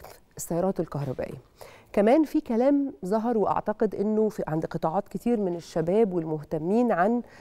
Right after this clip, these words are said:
مبادرة تمويل عقاري، والناس تروح تسأل في البنك يقولوا لهم المبادرة وقفت. النهاردة عندنا يعني تحقيق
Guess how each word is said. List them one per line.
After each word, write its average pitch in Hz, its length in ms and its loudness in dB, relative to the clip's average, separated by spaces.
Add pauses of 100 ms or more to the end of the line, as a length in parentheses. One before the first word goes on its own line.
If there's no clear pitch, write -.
(300)
مبادرة 247 460 2
تمويل 226 260 0
عقاري، 254 580 0
والناس 226 680 2
تروح 202 220 0
تسأل - 280 -2
في - 80 -6
البنك 202 320 0
يقولوا 202 220 -2
لهم 196 160 0
المبادرة 175 460 0
وقفت. 220 340 -2
النهاردة 226 500 0 (360)
عندنا 214 500 2 (100)
يعني 160 580 0
تحقيق - 440 -2